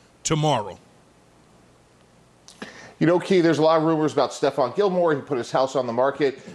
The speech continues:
Speaker 2: That's the one name maybe to keep an eye on. I think he's been a little up and down this year. His tackling has been inconsistent. And one of the reasons he's been such a great player is, Key, he could cover and he could tackle.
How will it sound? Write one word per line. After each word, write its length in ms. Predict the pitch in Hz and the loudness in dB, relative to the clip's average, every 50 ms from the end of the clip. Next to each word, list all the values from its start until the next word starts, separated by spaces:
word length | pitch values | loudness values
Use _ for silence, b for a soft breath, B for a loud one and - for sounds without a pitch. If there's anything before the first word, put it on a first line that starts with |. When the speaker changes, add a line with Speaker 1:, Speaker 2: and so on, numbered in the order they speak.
| - - | -6 -2
Speaker 2:
That's 180 | 165 165 165 - | -2 -2 -2 -2
the 80 | 180 | -2
one 220 | 151 156 156 156 160 | 0 0 0 0 0
name 220 | 165 160 156 151 | 0 -2 0 0
maybe 180 | 147 143 143 139 | 0 0 0 -2
to 80 | 131 | -4
keep 240 | 135 - 160 139 - | -4 -4 -2 0 0
an 80 | 131 123 | 0 2
eye 200 | 123 131 135 143 | 2 2 2 2
on. 140 | 143 139 143 - | 2 0 0 0
I 120 | - - 160 | 0 0 0
think 240 | - - 277 220 - | -2 -4 -10 -8 -4
he's 180 | - 180 143 | -4 -2 0
been 120 | - 165 143 | 0 2 2
a 40 | |
little 220 | 139 139 135 131 - - | 4 4 4 2 2 0
up 140 | 139 135 | 0 0
and 100 | 147 127 | 0 0
down 220 | 117 135 127 131 135 | 2 2 2 2 0
this 180 | 139 135 - | -2 -2 -2
year. 280 | - 147 143 143 139 B B B B B | 0 0 0 0 0 B B B B B
His 200 | B 190 180 - | B -2 -2 -2
tackling 400 | - 180 156 131 156 - 185 165 | -2 0 0 0 0 0 -2 -2
has 100 | 151 135 | -2 -2
been 220 | - 151 143 131 - | 0 0 -2 0 0
inconsistent. 800 | 139 147 147 - 135 123 - 151 147 - - 175 151 151 147 B B B B B B | -2 -2 -2 -2 -4 -2 -2 -2 -2 -2 0 0 0 -2 -4 B B B B B B
And 200 | - 131 135 131 | -2 -2 0 2
one 100 | 156 190 | 0 2
of 60 | 226 208 | 2 2
the 60 | 170 | 2
reasons 400 | 143 160 175 170 143 147 123 - | 2 0 0 0 0 -2 -2 -2
he's 180 | 156 143 127 | -2 -2 -2
been 140 | - 139 113 | 0 -2 -2
such 260 | - - 165 151 - | -2 0 -2 -2 -2
a 40 | 127 | -2
great 260 | 92 135 139 131 127 | 0 0 0 0 0
player 340 | - 143 131 131 123 120 117 | 0 0 2 2 2 2 0
is, 240 | - - 110 117 - | 0 0 -2 -2 -4
Key, 300 | - - - 160 127 110 | -4 -2 0 0 0 0
he 180 | - - 165 156 | -2 -4 -4 -2
could 180 | - 127 - | -4 -4 -2
cover 360 | - 156 147 147 156 170 147 | 0 0 0 2 2 2 2
and 120 | 107 110 107 | 2 2 0
he 120 | 139 143 | -2 -2
could 160 | 143 143 135 | -2 -2 -2
tackle. 520 | - 135 110 127 135 - 160 151 151 151 | 2 2 2 2 0 0 -2 -2 -2 -2